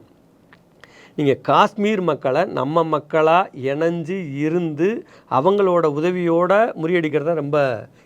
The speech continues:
ஈஸியான விஷயம் அப்படின்னு சொல்றாங்க. இந்த தாக்குதல் தொட்டு இன்னொன்னு கூட சொல்றாங்க. என்ன சொல்றாங்கன்னா, பொதுவா வந்து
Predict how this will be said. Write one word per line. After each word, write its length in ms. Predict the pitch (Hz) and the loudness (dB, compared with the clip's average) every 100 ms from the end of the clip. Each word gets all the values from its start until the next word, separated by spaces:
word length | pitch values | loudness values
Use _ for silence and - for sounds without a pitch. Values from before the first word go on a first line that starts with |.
| - | -6
ஈஸியான 320 | 160 139 147 | -6 0 0
விஷயம் 580 | 147 120 107 107 107 - | 0 -2 -6 -6 -8 -10
அப்படின்னு 300 | - 127 170 | -8 -4 -2
சொல்றாங்க. 320 | 135 123 110 - - _ - _ _ - | -2 -4 -6 -8 -16 _ -20 _ _ -10
இந்த 360 | 139 139 139 | -4 -2 -2
தாக்குதல் 460 | 123 165 208 208 170 | 0 0 0 -2 -2
தொட்டு 380 | 151 147 143 156 | -2 -4 -2 -2
இன்னொன்னு 300 | 170 240 170 | 0 -2 -2
கூட 160 | 160 | 0
சொல்றாங்க. 320 | 151 131 127 101 | -2 -2 -4 -4
என்ன 140 | 139 | -4
சொல்றாங்கன்னா, 600 | 151 139 131 127 101 120 - _ _ _ - - - _ - | -4 -4 -4 -4 -6 -8 -14 _ _ _ -20 -20 -20 _ -4
பொதுவா 460 | 160 226 254 226 | -4 -2 2 4
வந்து 540 | 175 151 135 131 175 | 4 2 0 0 0